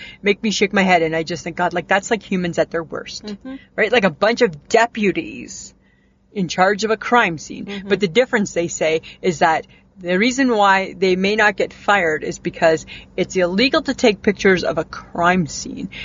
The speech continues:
Speaker 1: but it hadn't been declared a crime scene 'cause no crime had been committed, right? It was an
Speaker 2: Oh, yeah.
Speaker 1: accident.
Speaker 2: Okay.
Speaker 1: So that's the loophole.
Speaker 2: Really?
Speaker 1: Why it was okay to take pictures.
Speaker 2: But
Speaker 1: No,
Speaker 2: why,
Speaker 1: if
Speaker 2: like
Speaker 1: you have morals, it's not okay to take pictures of dead people that died in an accident.
Speaker 2: So is it a legal suit or is it a civil suit then?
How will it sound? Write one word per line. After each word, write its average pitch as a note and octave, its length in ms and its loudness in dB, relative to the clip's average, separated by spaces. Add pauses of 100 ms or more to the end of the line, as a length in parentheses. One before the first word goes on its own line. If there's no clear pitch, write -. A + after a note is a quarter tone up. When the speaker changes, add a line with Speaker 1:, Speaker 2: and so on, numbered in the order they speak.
(180)
Speaker 1:
but E3+ 160 4
it F#3 300 2
hadn't F3+ 320 0
been D#3+ 220 0
declared D3+ 560 0
a - 80 -8
crime - 540 -6
scene - 380 -10
'cause E3 260 0
no F3 140 4
crime D#3+ 360 0
had D3 140 -4
been D3 160 -2
committed, - 540 -4
right? F3+ 360 0
It F3 40 4
was E3 140 4
an E3 100 2
Speaker 2:
Oh, F#3 40 0
yeah. E3 80 2
Speaker 1:
accident. F3 580 -6 (140)
Speaker 2:
Okay. F3 280 -16
Speaker 1:
So - 140 0
that's F3+ 300 0
the E3+ 120 -2
loophole. - 640 -4 (240)
Speaker 2:
Really? F#3+ 480 -10
Speaker 1:
Why F3+ 220 4
it F#3 240 4
was F#3 140 0
okay F3+ 320 0
to D#3+ 60 -6
take - 260 -6
pictures. - 380 -12 (200)
Speaker 2:
But C#4+ 100 4
Speaker 1:
No, C#4+ 80 2
Speaker 2:
why, D#4 240 6
Speaker 1:
if G3+ 140 2
Speaker 2:
like B3 80 6
Speaker 1:
you D#4+ 80 6
have D4+ 100 4
morals, G#3 420 4
it's - 200 -8
not G3 160 4
okay F#3+ 200 -2
to E3 60 -4
take F3+ 220 -4
pictures F3+ 320 -2
of C#3 100 -8
dead E3 180 2
people - 280 -8
that D#3+ 160 -4
died D3+ 200 0
in D#3 100 -6
an D3+ 60 -6
accident. - 360 -6
Speaker 2:
So B3 160 4
is A#3 140 2
it A3+ 100 4
a A3 60 4
legal G3+ 260 2
suit B3+ 200 -4
or A#3 120 4
is G#3 340 0
it A#3 80 2
a A#3+ 60 -2
civil F#3 280 0
suit C4+ 240 -8
then? F4+ 200 -2